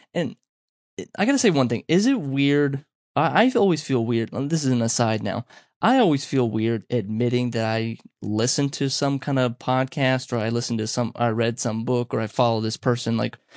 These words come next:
without the fear of looking douchey, or without the fear of, like, looking like just, like, a normal, like, not a normal, um,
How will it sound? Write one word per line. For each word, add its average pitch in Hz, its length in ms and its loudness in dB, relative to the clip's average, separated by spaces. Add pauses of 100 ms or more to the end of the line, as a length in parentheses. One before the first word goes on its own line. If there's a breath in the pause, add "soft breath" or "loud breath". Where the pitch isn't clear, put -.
(160 soft breath)
without 131 260 4
the 233 80 2
fear 131 420 2
of 104 100 0
looking 117 680 -2 (800)
douchey, 185 640 4 (240)
or 131 180 4
without 131 220 4
the 123 80 -2
fear 139 200 0
of, 127 100 2
like, 117 120 0
looking 127 300 0
like 113 160 -2
just, 120 160 -4
like, 117 100 -6
a 101 60 -4
normal, 113 580 -2
like, 107 220 -2 (100)
not 139 240 0
a 120 40 -2
normal, 117 380 -4
um, 117 360 -4